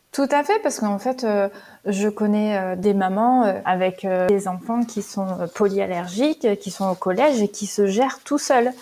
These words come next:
et qui arrivent à expliquer même, euh, très tôt, à cinq, six ans, euh, euh, « Voilà, moi je suis allergique à ça, je peux pas manger », ou, euh, quand on leur propose, euh, « Non, je peux pas, il faut que je demande. »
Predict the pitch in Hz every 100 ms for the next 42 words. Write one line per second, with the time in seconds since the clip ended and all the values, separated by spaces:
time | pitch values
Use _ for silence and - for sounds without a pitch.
0 | - - - - - - 214 - 208 185
1 | 175 247 254 185 175 - 180 175 254 277
2 | 208 226 208 180 180 - 208 190 - 302
3 | 330 - _ _ - 170 170 190 180 -
4 | 190 185 226 262 196 175 - - - -
5 | - 175 165 165 165 190 262 208 - 190
6 | 175 170 - 185 190 175 - 185 220 262
7 | 254 196 175 175 156 156 160 165 175 196
8 | 233 262 233 185 170 160 - 180 175 160
9 | - - - - 190 214 247 247 190 170
10 | 160 180 175 185 226 208 185 180 - 175
11 | 208 262 202 - - 180 180 180 175 170
12 | 190 254